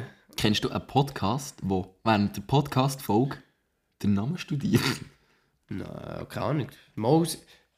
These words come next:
Speaker 2: eben bei Gemischtes Hack überlegen sie sich gängig, was der Name für die Folge ist.
Speaker 1: Ah,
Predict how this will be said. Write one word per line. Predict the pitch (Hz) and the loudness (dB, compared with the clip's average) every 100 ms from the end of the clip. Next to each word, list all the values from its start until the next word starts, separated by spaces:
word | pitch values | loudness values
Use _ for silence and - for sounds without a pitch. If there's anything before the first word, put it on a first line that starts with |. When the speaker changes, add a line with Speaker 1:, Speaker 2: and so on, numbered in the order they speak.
| _ | _
Speaker 2:
eben | - 156 143 - | 2 4 4 0
bei | 127 | -2
Gemischtes | - 117 139 - 113 | 0 0 -2 -2 -4
Hack | 135 139 - | -4 -4 -6
überlegen | 120 110 104 101 107 | -6 -4 -6 -6 -10
sie | - | -12
sich | 104 113 - | -12 -14 -6
gängig, | 127 127 123 | 0 0 0
was | 107 - | -6 -8
der | 107 | -8
Name | 110 120 | -6 -6
für | 120 | -8
die | - | -10
Folge | - 160 147 - | -2 0 0 -4
ist. | - - _ _ - | -12 -16 _ _ 0
Speaker 1:
Ah, | 117 127 120 | 4 6 4